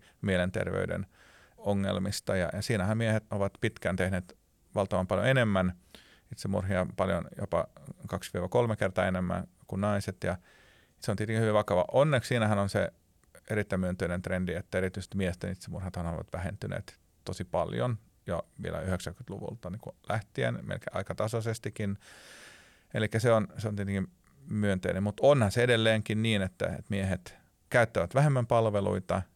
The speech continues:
ja voivat noina ikään kuin N S kovilla mittareilla vielä huonommin.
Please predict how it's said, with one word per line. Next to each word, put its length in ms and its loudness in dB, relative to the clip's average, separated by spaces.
ja 220 0
voivat 480 -2
noina 340 0
ikään 220 -2
kuin 200 0
N 80 0
S 80 -8
kovilla 380 2
mittareilla 580 -2
vielä 200 -4
huonommin. 480 -4